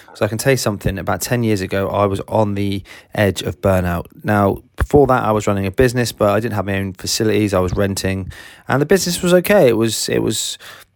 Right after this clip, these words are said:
doing what it needed to do. It was paying the rent and paying my bills, but I wanted to level up, and a facility came available. I didn't have the cash, but I found it.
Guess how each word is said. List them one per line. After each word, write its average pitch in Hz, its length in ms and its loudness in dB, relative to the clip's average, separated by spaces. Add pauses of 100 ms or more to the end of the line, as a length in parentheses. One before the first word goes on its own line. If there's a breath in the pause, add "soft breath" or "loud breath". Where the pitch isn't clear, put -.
(140)
doing 135 180 6
what 107 160 4
it 113 40 -2
needed 117 260 2
to - 100 -6
do. 135 420 6
It 101 240 -4
was 107 280 0
paying 117 240 -2
the 104 80 -4
rent 107 220 0
and 98 120 -8
paying 101 220 0
my 95 100 -4
bills, 104 360 0
but - 280 0 (100)
I 107 120 2
wanted 107 300 -2
to 104 200 -2
level 101 340 -2
up, - 260 2 (400 loud breath)
and 101 120 -2
a 95 260 2
facility 110 460 0
came 107 400 -2
available. 107 640 2 (180)
I 110 100 -2
didn't 113 220 -2
have 131 300 -2
the - 80 -2
cash, 120 320 -2
but 98 300 -2 (280 loud breath)
I 98 100 -2
found 104 380 0
it. - 180 -6